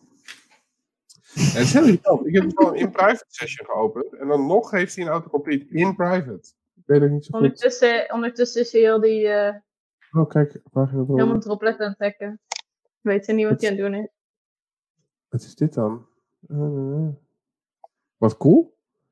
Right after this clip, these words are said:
Speaker 1: Even kijken. Two-factor begin. V zesenzestig. Eh, value controleer.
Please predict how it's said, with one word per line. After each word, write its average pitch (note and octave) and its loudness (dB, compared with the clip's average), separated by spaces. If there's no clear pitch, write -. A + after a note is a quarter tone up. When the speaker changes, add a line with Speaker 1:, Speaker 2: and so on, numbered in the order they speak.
Speaker 1:
Even C#3+ 4
kijken. G#2 0
Two-factor C3+ 0
begin. A#2 0
V D#3+ -10
zesenzestig. D3 -6
Eh, B2 -10
value B2 -2
controleer. G2+ -4